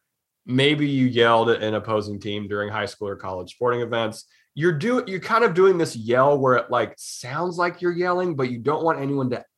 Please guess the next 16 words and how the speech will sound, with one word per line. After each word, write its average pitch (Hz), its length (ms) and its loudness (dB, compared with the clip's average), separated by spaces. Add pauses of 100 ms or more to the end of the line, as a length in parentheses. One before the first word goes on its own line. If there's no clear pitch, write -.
actually 123 560 -8
hear 113 160 -8
you, 104 160 -6
if 92 100 -14
you 107 60 -14
know 98 80 -12
what 95 80 -14
I'm 90 100 -18
saying. - 220 -18 (340)
Like, 143 220 2
there's 170 200 2
this 160 160 0 (120)
point 190 400 0
where 160 100 0
you're 151 160 2
like, 135 320 2